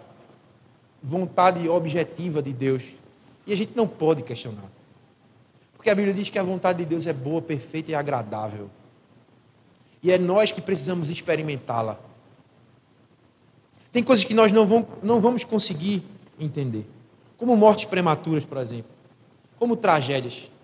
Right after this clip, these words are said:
Como entender crianças morrendo numa guerra entre Rússia e Ucrânia, por exemplo. Como a gente pode entender isso? Não,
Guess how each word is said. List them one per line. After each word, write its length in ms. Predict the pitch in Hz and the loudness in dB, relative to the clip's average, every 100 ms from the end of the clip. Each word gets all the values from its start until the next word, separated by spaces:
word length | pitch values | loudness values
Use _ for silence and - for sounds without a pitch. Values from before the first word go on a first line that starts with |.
| - _ _ - | -20 _ _ 0
Como 220 | 285 294 | 2 4
entender 400 | 233 226 202 208 | 2 0 4 2
crianças 420 | 208 208 220 190 | 2 -2 -2 -2
morrendo 380 | 196 185 185 190 | -4 -4 -4 -4
numa 240 | 185 175 | -2 -2
guerra 480 | 147 160 190 160 127 - - _ _ _ _ - | -2 0 0 -2 -8 -12 -20 _ _ _ _ -8
entre 240 | 190 196 | -6 -2
Rússia 320 | 156 180 - | -2 -2 -4
e 20 | 170 | -10
Ucrânia, 400 | - 143 135 117 | -10 -10 -10 -10
por 140 | 127 | -12
exemplo. 260 | 120 113 107 - _ _ _ _ _ _ _ - | -12 -12 -18 -20 _ _ _ _ _ _ _ -10
Como 180 | 349 | -6
a 20 | 233 | -4
gente 140 | 208 | -6
pode 220 | - 180 | -4 -4
entender 360 | 170 160 151 139 | -4 -10 -8 -10
isso? 320 | 139 - - - | -10 -16 -20 -20
Não, 220 | 311 311 | -14 -14